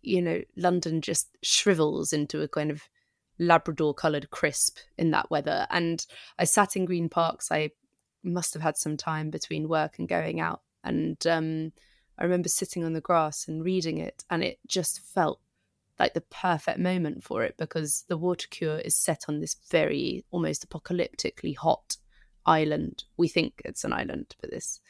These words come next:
a strange place where it's baking. And I just remember being plunged into this world.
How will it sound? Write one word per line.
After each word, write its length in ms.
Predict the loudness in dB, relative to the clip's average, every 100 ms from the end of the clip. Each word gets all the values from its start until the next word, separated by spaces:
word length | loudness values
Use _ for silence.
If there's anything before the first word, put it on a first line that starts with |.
| _ _ _ _
a 60 | -8
strange 640 | -4 4 4 6 2 -2
place 460 | -2 -2 -2 -4 -8 -12 -20 _
where 160 | 2 2
it's 160 | 2 -8 0
baking. 600 | 2 2 -6 -6 -6 -12 _ _ _ _ _
And 160 | 4 4
I 160 | 4
just 220 | 2 0 0
remember 340 | 0 0 0
being 300 | 0 0 -2 -6
plunged 540 | -2 0 2 0 -2
into 240 | -4 -6 -8
this 220 | -6 2
world. 420 | 4 4 0 -8